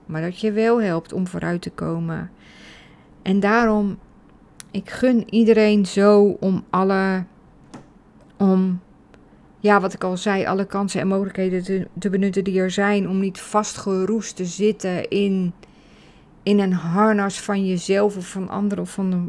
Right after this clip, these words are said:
maatschappij, dat we vrij zijn, dat we geboren zijn om te doen waar we goed in zijn, om al onze talenten te benutten, om ons diepste verlangen te vervullen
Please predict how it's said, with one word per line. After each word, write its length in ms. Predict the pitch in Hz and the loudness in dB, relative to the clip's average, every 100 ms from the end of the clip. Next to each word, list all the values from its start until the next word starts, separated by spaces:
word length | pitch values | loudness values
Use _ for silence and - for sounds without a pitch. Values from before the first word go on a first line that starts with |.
| - | -6
maatschappij, 640 | 180 185 - 180 202 202 | -4 -4 -6 -4 -2 0
dat 240 | 185 180 - | 0 -2 -2
we 140 | 180 | -4
vrij 460 | 170 - 190 226 233 | -4 0 4 4 4
zijn, 520 | 196 170 160 165 180 - - - - - - | -2 -4 -4 -6 -8 -14 -20 -20 -20 -20 -8
dat 260 | - 190 190 | 0 0 2
we 420 | 190 190 190 190 180 - - - _ - - | 2 4 4 2 -4 -20 -20 -20 _ -20 -20
geboren 640 | - - 165 180 233 233 214 | -8 -2 0 4 6 6 6
zijn 280 | 208 202 | 4 2
om 200 | - 202 | 4 2
te 180 | 190 202 | 2 0
doen 280 | 170 208 214 | 4 6 6
waar 180 | 202 190 | 4 0
we 100 | 196 | -2
goed 360 | - - 226 | -2 2 4
in 240 | 240 196 185 | 4 2 2
zijn, 460 | 180 160 160 160 170 - | -2 -4 -4 -6 -10 -6
om 180 | 196 185 | -4 0
al 200 | 196 202 | 0 2
onze 280 | 214 202 | 2 0
talenten 520 | 190 190 190 220 233 226 | -2 0 4 6 4 2
te 120 | 196 | 0
benutten, 640 | 190 185 190 185 170 165 - - - - | 2 4 2 0 -4 -6 -10 -20 -16 -2
om 180 | 208 | -2
ons 300 | 185 208 - - | 0 -2 -4 -4
diepste 540 | 208 214 - - 208 | 0 0 -2 -2 -2
verlangen 880 | 185 - 208 196 202 233 226 196 180 - - - | -2 -2 0 2 2 2 2 0 -4 -8 -20 -16
te 160 | - 208 | -2 0
vervullen 880 | 185 185 170 175 190 180 165 151 | 2 2 2 2 4 4 2 -2